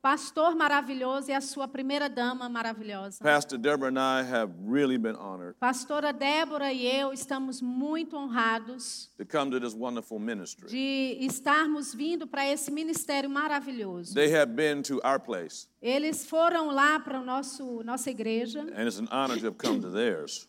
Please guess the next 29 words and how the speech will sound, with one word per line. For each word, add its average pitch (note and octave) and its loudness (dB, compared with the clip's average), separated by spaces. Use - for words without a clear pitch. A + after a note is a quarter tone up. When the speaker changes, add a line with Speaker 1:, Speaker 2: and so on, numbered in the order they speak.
Speaker 1:
E A3+ 0
é B3+ 8
uma C#4 6
honra C#4 4
ter C4 2
estado C4 2
na C4 2
deles. G#3 -2
Speaker 2:
And - -6
obviously, B2+ 2
God B2 2
is A#2 -6
doing A#2 -4
a G#2 -4
wonderful B2 -4
work A2+ -4
here A2 -4
Speaker 1:
E, - 2
Speaker 2:
in C#4 4
this D4 -2
city. C#4 2
Speaker 1:
obviamente, C#4 -4
Deus D4+ 2
está C#4+ -4
fazendo C4+ -4
uma C4 0
obra C4 -2
maravilhosa B3 0
aqui. F3 -8